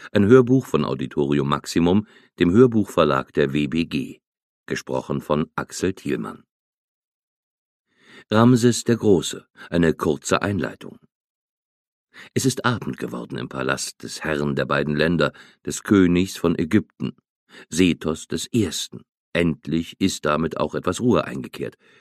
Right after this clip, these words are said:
soweit in der Regierungszentrale Ägyptens im Zentrum einer Weltmacht überhaupt Ruhe einkehren kann.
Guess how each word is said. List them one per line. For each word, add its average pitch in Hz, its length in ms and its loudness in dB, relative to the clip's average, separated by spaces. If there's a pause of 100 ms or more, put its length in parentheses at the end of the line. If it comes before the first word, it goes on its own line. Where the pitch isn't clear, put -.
(220)
soweit 67 400 -2
in - 140 -4
der 69 140 0
Regierungszentrale 82 1200 2
Ägyptens 98 640 0
im 78 160 -2
Zentrum 92 520 0
einer 82 200 2
Weltmacht 85 640 0
überhaupt 90 600 0
Ruhe 85 420 2
einkehren 78 600 -6
kann. - 360 -10